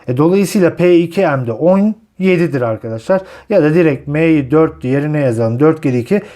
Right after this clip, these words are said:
bize aslında P sekizi soruyor. E, P x polinomu sabit ve on yedi ise her değer o on yediye eşittir. P sekiz de dolayısıyla on yedidir arkadaşlar. Devam ediyoruz diğer sorumuzla. P x eşittir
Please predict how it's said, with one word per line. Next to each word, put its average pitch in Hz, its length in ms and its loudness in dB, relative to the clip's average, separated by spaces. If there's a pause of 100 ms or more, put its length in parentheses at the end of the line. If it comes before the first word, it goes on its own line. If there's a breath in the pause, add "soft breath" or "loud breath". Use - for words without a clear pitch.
(200 loud breath)
bize 143 180 0
aslında 165 520 -2
P 170 220 2
sekizi 170 420 -4
soruyor. 143 500 0 (300 loud breath)
E, 135 120 -2 (240)
P 165 260 2
x 185 380 -4
polinomu 135 400 -4
sabit 151 480 -4
ve 131 40 -8
on 156 160 -2
yedi 135 220 -4
ise 165 380 -2 (120)
her 175 360 0
değer 117 400 -4 (160)
o 147 200 -2
on 160 200 2
yediye 113 420 0
eşittir. 165 500 -4 (320 loud breath)
P 151 200 2
sekiz 113 360 -8
de 135 120 -6
dolayısıyla 120 760 -2 (220 loud breath)
on 170 180 2
yedidir 110 400 -8
arkadaşlar. 101 640 -18 (300 loud breath)
Devam 196 280 2
ediyoruz 147 400 -2
diğer 123 180 -2
sorumuzla. 113 720 -4 (580)
P 190 220 2
x 214 500 -4
eşittir 185 580 -2